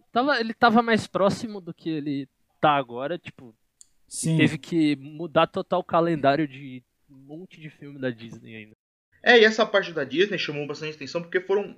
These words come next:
Speaker 3: vários, né? Além da Disney ser bastante mainstream, foram muitos filmes e muitas séries que eles tiveram que, é, adiar, né?
Speaker 2: Sim. Inclusive,
Speaker 1: Sim, e
Speaker 2: o Disney
Speaker 1: ah, eu ia
Speaker 2: Plus, ele já tava ali com, batendo o pé,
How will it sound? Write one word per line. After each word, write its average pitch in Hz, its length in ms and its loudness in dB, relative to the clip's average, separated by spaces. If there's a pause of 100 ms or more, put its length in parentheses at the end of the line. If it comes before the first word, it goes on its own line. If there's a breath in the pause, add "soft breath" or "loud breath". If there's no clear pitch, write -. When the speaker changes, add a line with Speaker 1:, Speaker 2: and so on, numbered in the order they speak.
Speaker 3:
vários, 147 640 0
né? 117 180 -6 (260 soft breath)
Além 135 160 -2
da 208 140 6
Disney 165 280 -6
ser 160 140 -6
bastante 143 380 -8
mainstream, 131 640 -6 (400 soft breath)
foram 160 160 -4
muitos 151 400 -6
filmes 160 260 -6
e 147 40 -10
muitas 156 300 -6
séries 165 340 4
que - 80 -6
eles 127 420 2
tiveram 127 260 -2
que, 127 380 -6 (400 soft breath)
é, 120 140 -2
adiar, 135 580 4
né? 120 180 -8 (680)
Speaker 2:
Sim. 113 360 -8 (1160)
Inclusive, 208 800 2
Speaker 1:
Sim, 151 220 -4
e 135 120 -12
Speaker 2:
o 160 100 2
Disney 175 300 2
Speaker 1:
ah, 139 120 4
eu 127 100 -4
ia 113 60 -10
Speaker 2:
Plus, 170 580 2
ele 160 200 0
já 165 140 -2
tava 165 320 0
ali 156 240 -2
com, 160 320 -6 (840)
batendo 190 380 4
o 240 60 4
pé, 185 500 2